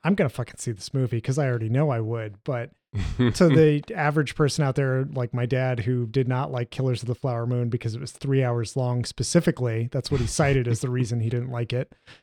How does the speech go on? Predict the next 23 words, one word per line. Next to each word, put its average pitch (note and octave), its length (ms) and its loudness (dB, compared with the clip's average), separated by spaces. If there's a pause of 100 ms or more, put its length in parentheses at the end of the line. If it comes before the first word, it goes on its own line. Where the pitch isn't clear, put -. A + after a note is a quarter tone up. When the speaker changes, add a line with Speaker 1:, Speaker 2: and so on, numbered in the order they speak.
(160)
Speaker 1:
I'm B2+ 160 -2
sure D3 180 2
there B2+ 140 2
are - 80 -6
other B2 240 0
reasons. A2+ 460 -2 (460)
Um, B2+ 420 0
Speaker 2:
Length A2 360 4
is B2+ 160 2
never F#2+ 320 2
the F2+ 140 -2
reason D#2+ 480 -2
that - 160 -8
people E2 240 -6
don't C#2 240 -6
like C#2 200 -10
movies. - 340 -10
Speaker 1:
Absolutely. C3 760 2
Speaker 2:
Yeah, C#2+ 240 -4
it's G#2 120 0
Speaker 1:
There's, - 80 6
Speaker 2:
always A2+ 260 8
Speaker 1:
there's - 80 4